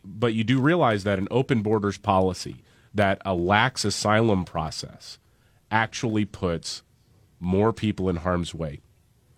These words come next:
We have six hundred people at least that have died at our border. How many thousands have died trying to get to our southern border?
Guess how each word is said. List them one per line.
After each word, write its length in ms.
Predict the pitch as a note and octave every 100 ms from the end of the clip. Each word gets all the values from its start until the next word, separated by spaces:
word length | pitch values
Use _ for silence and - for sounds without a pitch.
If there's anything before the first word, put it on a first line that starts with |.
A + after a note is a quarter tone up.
| -
We 200 | B2+ C3
have 160 | C3+ G#2
six 300 | - C#3 -
hundred 340 | C3+ B2 A#2
people 360 | A2+ A2 G2+ F2+
at 160 | E2 F2+
least 460 | G2 D2+ - - - _ _ _ -
that 140 | G2+
have 200 | F2+ D#2
died 460 | E2+ F#2+ G#2 G#2 G#2 _
at 260 | G2+ G2+ - G2
our 260 | F#2+ F#2+
border. 440 | E2 F2+ E2+ - - _ _ _
How 180 | - B2+
many 180 | D3+ F#2+
thousands 880 | - - A2 G#2+ A2 F#2+ C#2 - - _ _ _
have 340 | - F2 D2 -
died 480 | G#2 G2+ C#2 C2+ - _ _ _ _
trying 320 | - C3 A2 G2
to 80 | D2+ -
get 240 | A#2 B2
to 140 | - F#2+
our 100 | D#2+
southern 360 | - F2 D2+ D2
border? 380 | - - -